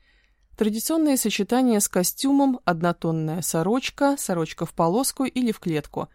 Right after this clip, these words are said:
но не в любую полоску и не в любую клетку, и не с любым костюмом.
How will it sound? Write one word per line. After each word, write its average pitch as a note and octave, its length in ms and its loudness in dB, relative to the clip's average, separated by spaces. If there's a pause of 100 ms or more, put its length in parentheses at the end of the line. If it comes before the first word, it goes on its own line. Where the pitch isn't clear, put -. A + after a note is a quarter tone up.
(320)
но G3+ 120 4
не A3+ 140 6
в - 20 2
любую E3+ 380 2
полоску A#3 560 0
и G3 180 -4
не F#3 240 2
в G#3 60 -2
любую G#3 360 0
клетку, D#3 500 -6 (260)
и B3+ 80 0
не A3+ 120 6
с - 120 -2
любым D#3+ 280 -2
костюмом. C#3+ 600 -6